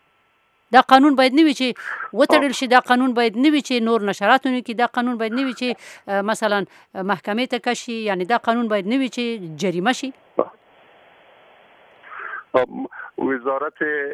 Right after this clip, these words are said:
Speaker 2: اطلاعات فرهنگ در روشنایی قانون اساسی و قانون رسانه‌های همگانی، نشرات رسانه‌های، رسانه‌ها را زیر نظر دارند. در این راستای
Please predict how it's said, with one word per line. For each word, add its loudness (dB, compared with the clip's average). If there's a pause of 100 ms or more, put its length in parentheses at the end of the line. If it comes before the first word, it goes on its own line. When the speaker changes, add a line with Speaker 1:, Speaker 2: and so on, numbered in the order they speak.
Speaker 2:
اطلاعات -4 (140)
فرهنگ -8
در -8
روشنایی -8 (200)
قانون -6
اساسی -6 (460)
و -4
قانون -6
رسانه‌های -6
همگانی، -6 (1040)
نشرات -8 (480)
رسانه‌های، -8 (600)
رسانه‌ها -4
را -6
زیر -8
نظر -6
دارند. -8 (600)
در -2
این -8
راستای -6